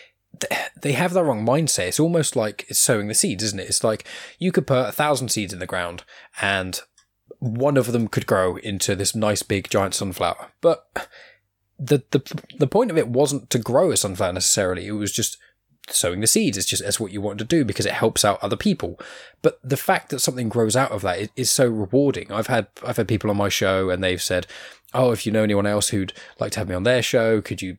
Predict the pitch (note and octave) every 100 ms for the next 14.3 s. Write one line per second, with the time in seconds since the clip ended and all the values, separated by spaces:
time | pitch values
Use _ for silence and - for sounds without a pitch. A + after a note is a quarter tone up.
0 | - G#2 F#2+ F#2 F#2+ G2 G#2 G#2 F#2+ G2+
1 | G#2+ G2+ F#2+ G2+ F#2+ F#2 G2+ - F2+ F#2
2 | - A#2 B2 - A#2+ - G#2 A#2+ G#2 A2
3 | G2+ F#2+ F#2+ F#2+ F2+ G#2 G2+ A2 G2+ F#2
4 | F#2 - - G2 G2+ G2+ - - - -
5 | C#3 D3+ - - G3+ - - G#2+ G#2+ G2
6 | G2+ G#2 A2 A2+ A2 - _ - - _
7 | A3 E3 D#3 C3+ D3+ C#3+ C3 A2+ C3 A2+
8 | - D#3+ A#2 - - C3 B2 A2 A2 G#2
9 | G2+ A#2 G2+ F#2 G#2 B2 F3 G#2+ - -
10 | F2+ - B2 D3 C#3+ C#3 F3+ - C3+ D#3
11 | - D3 D3 F2+ G2 _ - A2+ A2+ -
12 | _ - - B2+ A#2 G#2+ B2+ B2+ - B2+
13 | B2 A#2+ G2 F#2+ F#2+ G2 A2 B2+ A#2 A#2
14 | A2+ G#2 G2